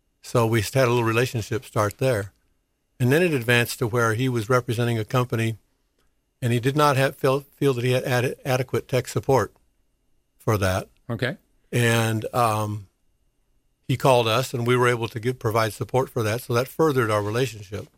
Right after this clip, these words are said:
Speaker 1: So I don't feel like I'm answering your question right
Speaker 2: No,
Speaker 1: now.
Speaker 2: I think you are. I think, um, I, I think you're, you're, you're giving a, a strong back backstory to how God introduced you to. And we're gonna be taking a break here in a minute, but I, you know, s-, d-, share,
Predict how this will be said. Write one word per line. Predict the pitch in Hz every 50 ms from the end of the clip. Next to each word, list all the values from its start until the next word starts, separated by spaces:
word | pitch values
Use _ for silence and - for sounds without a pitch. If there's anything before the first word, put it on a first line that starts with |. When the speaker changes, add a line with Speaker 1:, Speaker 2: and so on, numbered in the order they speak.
| _ _ _ _ _ _ _ _ _ _
Speaker 1:
So | _ - - 113 117
I | 123 123
don't | 135 139 -
feel | - 139 127
like | 120 - -
I'm | 113 113
answering | 113 110 - - 117 107
your | 101 98
question | - 147 139 - - - - 98
right | 98 95 95
Speaker 2:
No, | 190 247
Speaker 1:
now. | 330 381 359
Speaker 2:
I | - 147
think | - 226 233 -
you | 220 202 202 226
are. | 320 359 330 -
I | 117 117 147
think, | 143 190 185 175 -
um, | 175 156 151 143 135 135 135 127 - -
I, | 139 139 135 -
I | 147 147
think | 151 175 170 170 -
you're, | 151 147 143 135 - -
you're, | - 131 135 135 127 -
you're | - 131 127
giving | 127 156 156 160 160 151 143 135 127 -
a, | 127 127 127 123 120 117 - _ _ _ _ _ _ _ _ _ - 131 - -
a | 131 123
strong | - - - 175 165 160 143
back | - 151 151 190 220 - _ - - _ _ _ _ _ _ _ _ _ _ _ -
backstory | 139 127 113 139 151 147 - - - - - 160 127 117 117 165 185 -
to | 147 127
how | 117 - 143 147 165
God | 156 139 135 135 151 151
introduced | 160 170 - - 180 160 214 294 - -
you | - -
to. | - - 104 98 127 165
And | 165 151 143 135 - - - - - _ -
we're | 147 151
gonna | 196 208 190
be | 170 -
taking | - - 190 185 170 151
a | 143
break | 147 190 202 202 -
here | 185 180
in | 160
a | 147
minute, | 160 214 302 320 254
but | - 170 156
I, | 156 156 160 151 _
you | - 160 185 294
know, | 320 -
s-, | - - - 220 180 151 139
d-, | - 165 160 160
share, | - - - 226 311 330 285